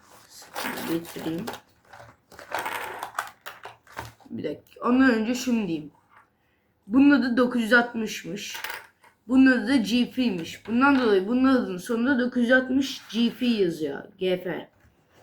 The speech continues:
Bunların da verdiği güçler var. Güç tablosu da arkasında yazıyor. Ee, bu paket şimdi açtığımız bundan daha iyiymiş. Fakat ben bunu seçtim.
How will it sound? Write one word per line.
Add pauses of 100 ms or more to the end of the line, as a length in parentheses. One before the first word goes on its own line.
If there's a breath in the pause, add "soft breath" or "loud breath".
(800)
Bunların
da
verdiği
güçler
var.
Güç
tablosu
da
arkasında
yazıyor. (1700)
Ee,
bu
paket
şimdi
açtığımız (140)
bundan
daha
iyiymiş. (580)
Fakat (580)
ben
bunu
seçtim.